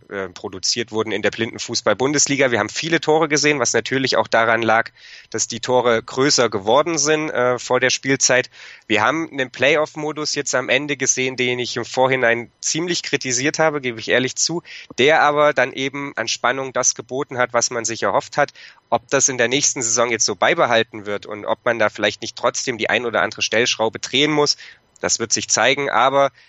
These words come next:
äh, es war auf jeden Fall für die Zuschauer unterhaltsam. Die Blindenfußball-Europameisterschaft hat, und das hoffe ich, dass es andauern wird, der Bundesliga natürlich auch jede Menge Aufmerksamkeit beschert, der Sportart überhaupt Aufmerksamkeit beschert, den Nationalspielern,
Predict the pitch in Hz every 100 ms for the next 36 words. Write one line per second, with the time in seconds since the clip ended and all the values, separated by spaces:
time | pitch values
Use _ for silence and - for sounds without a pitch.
0 | _ - 104 110 110 117 127 - 113 -
1 | 113 107 - 139 123 113 110 110 107 -
2 | 101 95 92 92 92 131 143 127 139 -
3 | - 120 117 110 117 127 139 131 127 131
4 | 127 - 123 - - - - _ _ _
5 | 113 98 123 127 131 123 110 110 - _
6 | _ - 135 180 147 117 104 104 104 101
7 | 127 160 151 147 143 135 131 120 135 131
8 | 113 110 123 120 117 110 104 117 135 -
9 | 123 120 113 113 107 127 123 113 107 -
10 | - 160 - 95 175 175 95 95 - 101
11 | 113 107 113 110 107 110 107 - 117 113
12 | 113 101 - 110 110 123 - 123 120 117